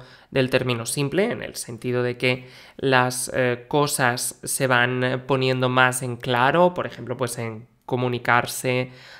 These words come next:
ah, pues no va a ser una conversación compleja de estas rebuscadas, sino que va a ser, eh, simple, cercana.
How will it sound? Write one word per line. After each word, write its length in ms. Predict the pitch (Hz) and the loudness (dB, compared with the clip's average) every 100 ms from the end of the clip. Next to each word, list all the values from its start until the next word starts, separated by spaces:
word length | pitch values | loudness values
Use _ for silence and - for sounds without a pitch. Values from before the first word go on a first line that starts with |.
| - | -16
ah, 180 | - - | -12 -4
pues 200 | 127 117 | -2 0
no 100 | 127 | 4
va 60 | 127 | 4
a 40 | |
ser 180 | - 131 | 2 -2
una 220 | 131 123 | 2 2
conversación 580 | 123 127 135 127 131 123 | 2 0 -2 -4 -4 -2
compleja 800 | 123 123 117 117 110 139 175 - | 0 -2 -2 -2 -2 -2 -4 -6
de 120 | - | -16
estas 320 | 113 - 113 127 | -12 -8 -8 -6
rebuscadas, 640 | 123 117 120 - 120 175 | -6 -4 -4 -4 -2 0
sino 180 | 147 123 | -2 0
que 60 | |
va 80 | 123 | -2
a 40 | 120 | -2
ser, 380 | 143 143 - - - - - | 0 -2 -2 -14 -20 -20 -20
eh, 300 | - 127 117 | -8 -6 -4
simple, 540 | 117 - 131 135 170 - | -4 -2 -2 -4 -6 -4
cercana. 600 | 143 - 117 - 165 | -4 2 4 4 0